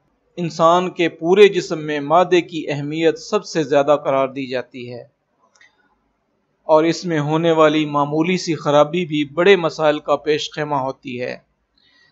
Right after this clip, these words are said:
सौंफ और सब्ज़ इलायची का शुमार हमारे बावर्ची खाने में मौजूद उन जड़ी बूटियों में होता है जिनका इस्तेमाल मादे के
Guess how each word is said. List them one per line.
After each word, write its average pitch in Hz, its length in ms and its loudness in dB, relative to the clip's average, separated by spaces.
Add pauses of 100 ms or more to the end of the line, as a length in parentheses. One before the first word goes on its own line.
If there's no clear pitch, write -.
(160)
सौंफ 185 540 4
और 165 180 4
सब्ज़ 170 340 -2
इलायची 151 480 0
का 170 140 -2
शुमार 156 500 0
हमारे 151 420 -2
बावर्ची 156 480 -4
खाने 151 360 -6
में 156 160 -4
मौजूद 143 580 -6
उन 190 220 -4
जड़ी 160 260 0
बूटियों 160 400 -4
में 170 140 -6
होता 147 400 0
है 131 260 -4 (440)
जिनका 185 340 2
इस्तेमाल 147 640 0
मादे 160 360 2
के 156 180 -4